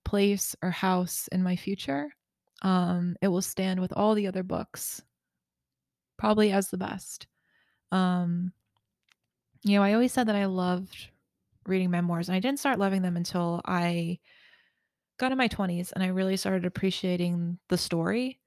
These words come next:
of a person and not just a fictional story. You know, I love fiction,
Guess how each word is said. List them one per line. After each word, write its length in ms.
of 120
a 60
person 720
and 120
not 220
just 480
a 180
fictional 480
story. 400
You 140
know, 120
I 140
love 300
fiction, 720